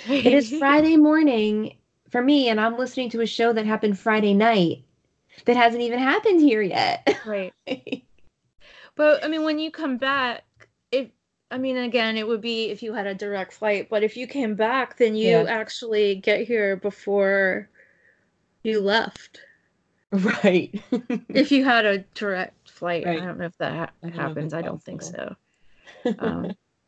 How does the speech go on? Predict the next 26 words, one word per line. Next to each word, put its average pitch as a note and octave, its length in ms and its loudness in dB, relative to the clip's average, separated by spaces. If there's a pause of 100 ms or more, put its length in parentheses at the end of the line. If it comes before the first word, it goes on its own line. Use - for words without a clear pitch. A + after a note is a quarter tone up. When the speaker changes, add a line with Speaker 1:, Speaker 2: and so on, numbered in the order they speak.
(220)
Speaker 1:
<laughs> - 540 -20
So - 180 -20
far. - 420 -20 (720)
Speaker 2:
Yep. F#3+ 380 -6 (540)
So - 420 -2
Speaker 1:
It F#3+ 100 -4
Speaker 2:
far E3+ 160 -6
Speaker 1:
seems - 100 -4 (140)
Speaker 2:
away. D#3 280 -8 (1700)
Speaker 1:
I F#3+ 120 0
would A3+ 100 -2
have G#3+ 160 -6
no F3 260 -2
desire. C#3 760 -6 (240)
I F#3+ 40 -2
have G3+ 120 0
no F#3+ 320 0
desire D3+ 720 -2 (640)
to E3+ 60 -6
get E3 100 2
on D#3 100 0
a D3+ 40 -2
plane D3+ 300 -4
for D3 140 -8
that C3+ 240 -2
long C3 480 -2